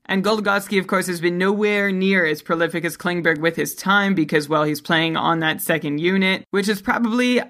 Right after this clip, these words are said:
where Goligoski's going to stay for now. So I don't know if you can expect a huge uptick in points. Elon, you pointed out that he is on a pretty good run right now. Both these guys are going to see more minutes for as long as these two are out, although Klingberg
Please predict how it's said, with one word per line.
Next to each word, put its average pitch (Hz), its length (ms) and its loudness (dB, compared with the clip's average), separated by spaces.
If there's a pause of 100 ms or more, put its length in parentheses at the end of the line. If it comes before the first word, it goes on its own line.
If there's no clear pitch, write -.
(140)
where 208 280 0
Goligoski's 208 720 0
going 202 320 0
to 196 100 -6
stay 202 380 0
for 170 180 -2
now. 156 160 0
So 170 140 -2
I 180 160 2
don't 233 300 0
know 294 120 2
if 262 80 0
you 220 120 -2
can 214 100 2
expect 196 460 -2
a - 80 -2
huge 226 300 0
uptick 196 340 0
in 170 140 -4
points. 190 360 -2
Elon, 185 300 0
you 170 100 -2
pointed 190 320 -2
out 190 140 0
that 185 120 -2
he 170 100 -4
is 196 280 0
on 208 160 2
a 196 60 0
pretty 190 240 0
good 165 160 2
run 165 200 2
right 160 200 2
now. 160 320 2 (300)
Both 220 200 2
these 240 200 -2
guys 180 300 2
are 165 60 -4
going 165 220 0
to 156 100 -8
see 180 160 -4
more 170 320 2
minutes 160 540 0 (180)
for - 160 0
as 185 140 2
long 185 240 2
as 175 100 0
these 180 260 -2
two 170 120 0
are 165 140 2
out, 214 280 2
although 180 240 2
Klingberg 208 600 2